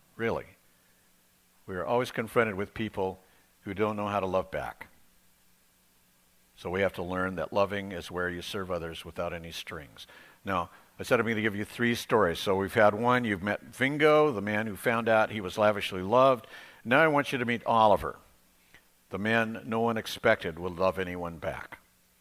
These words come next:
Name of the story is The Power of the Powerless, A Brother's Lesson, by Christopher DeFink, high school teacher, brother of Oliver. Wall Street Journal, nineteen eighty-five.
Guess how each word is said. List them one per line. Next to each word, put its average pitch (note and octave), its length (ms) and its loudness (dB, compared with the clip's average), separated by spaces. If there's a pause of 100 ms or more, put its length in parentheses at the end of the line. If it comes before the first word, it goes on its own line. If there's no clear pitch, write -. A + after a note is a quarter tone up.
(1200)
Name G2+ 180 -2
of G2 60 -2
the F#2+ 80 -4
story A2 420 2
is G2 120 -4
The G2 100 -12
Power A#2 360 2
of G#2 100 -4
the F2+ 60 -14
Powerless, A2 680 -2
A - 80 -18
Brother's F#2+ 360 -4
Lesson, D#2+ 340 -6 (760)
by - 80 -14
Christopher G2 560 -4
DeFink, A2+ 580 -6
high G#2+ 260 -2
school A2 280 -8
teacher, A2 520 -6 (880)
brother D2+ 340 6 (760)
of F#2+ 140 -8
Oliver. C#2 420 -6 (1200)
Wall G2 200 4
Street G#2 240 -6
Journal, D#2+ 320 -6
nineteen D#2+ 320 -12
eighty-five. D2+ 600 -6